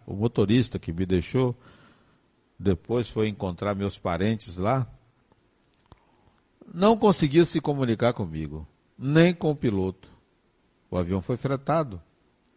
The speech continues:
Aí andaram procurando ver se eu tinha desencarnado. Aí eu gostei das pessoas pensarem que eu estava desencarnado.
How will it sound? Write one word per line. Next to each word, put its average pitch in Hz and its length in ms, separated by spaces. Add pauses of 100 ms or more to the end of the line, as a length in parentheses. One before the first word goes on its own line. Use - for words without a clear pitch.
(1200)
Aí 277 200
andaram 208 300
procurando 180 420
ver 196 120
se 220 80
eu 202 60
tinha 220 180
desencarnado. 139 640
Aí 147 120
eu 156 100
gostei 151 960 (580)
das 135 240
pessoas 135 500
pensarem 120 680 (640)
que - 120
eu 123 80
estava 117 480
desencarnado. 76 960